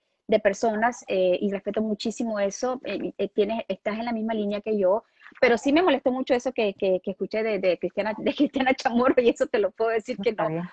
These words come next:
Speaker 1: no me pareció absolutamente n-, nada bonito que haya dicho que tienen que salir con dignidad unos asesinos, unos genocidas y unos violadores.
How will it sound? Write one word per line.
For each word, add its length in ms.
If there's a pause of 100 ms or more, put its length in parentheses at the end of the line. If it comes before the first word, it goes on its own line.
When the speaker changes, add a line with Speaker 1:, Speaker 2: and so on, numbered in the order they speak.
Speaker 1:
no 80
me 100
pareció 400
absolutamente 600
n-, 300
nada 380
bonito 340
que 80
haya 100
dicho 220
que 100
tienen 240
que 80
salir 240
con 160
dignidad 400
unos 180
asesinos, 600 (200)
unos 200
genocidas 380
y 60
unos 120
violadores. 480